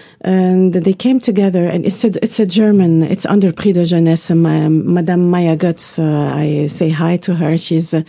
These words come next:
a psychologist who put this thing together. So they come together and play games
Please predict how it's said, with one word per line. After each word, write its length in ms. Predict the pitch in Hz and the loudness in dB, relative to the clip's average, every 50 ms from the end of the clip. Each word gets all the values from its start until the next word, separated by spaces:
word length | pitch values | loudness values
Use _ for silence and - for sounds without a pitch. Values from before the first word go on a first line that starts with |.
| - - - - | -10 -18 -12 -8
a 360 | - - 165 165 160 160 160 | -4 -2 -2 0 0 0 -2
psychologist 760 | 160 - 185 170 - 202 185 190 175 - - 156 151 - - | -2 -2 -4 -4 -2 0 0 0 0 -2 -4 -6 -6 -6 -8
who 100 | - 165 | -8 -8
put 260 | 160 - - 180 139 | -8 -4 -6 -6 -4
this 220 | - 165 160 - - | -4 -6 -6 -6 -4
thing 240 | - 165 160 160 160 | -4 -2 -2 -2 -2
together. 500 | - 170 160 170 165 160 156 147 156 - - - - - - - - - - - - - - | -4 -4 -4 -2 -2 -2 -2 -2 -4 -4 -8 -14 -20 -20 -20 -20 -20 -20 -20 -20 -20 -20 -10
So 160 | - - 233 | -4 -2 0
they 300 | 202 220 214 208 202 202 - | 2 2 2 2 0 0 0
come 180 | - 240 226 | 2 0 0
together 340 | 226 220 196 220 208 208 202 | 2 0 0 0 2 2 2
and 180 | 190 185 190 185 | 2 2 2 2
play 200 | - 202 196 185 | 2 2 0 2
games 760 | 175 226 254 254 180 143 143 143 - - - - - - - | 2 2 0 2 2 0 0 -2 -4 -6 -12 -14 -16 -18 -20